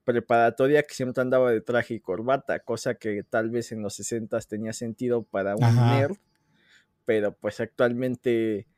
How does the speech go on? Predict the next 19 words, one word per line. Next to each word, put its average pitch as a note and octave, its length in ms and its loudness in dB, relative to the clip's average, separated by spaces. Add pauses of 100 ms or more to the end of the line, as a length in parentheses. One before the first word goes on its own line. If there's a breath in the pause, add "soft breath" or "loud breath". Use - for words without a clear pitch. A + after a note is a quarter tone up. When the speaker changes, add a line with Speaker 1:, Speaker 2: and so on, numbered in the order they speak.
(180)
Speaker 1:
se - 240 -2
ve B2+ 160 0
bastante, B2 480 0
bastante A#2+ 440 -2
extraño. A#2+ 400 -2
Entonces A#2+ 520 -4
es, - 340 -6 (540)
es C#3 180 0
curioso C#3+ 440 2
abrir C3 240 4
esa C3+ 220 2
ventana B2 640 0
a A2 40 -2
lo G#2+ 220 -4
que A2+ 120 -8
fueron B2+ 420 2
esos B2 320 -6
años C#3 380 -2
y, A2 300 -6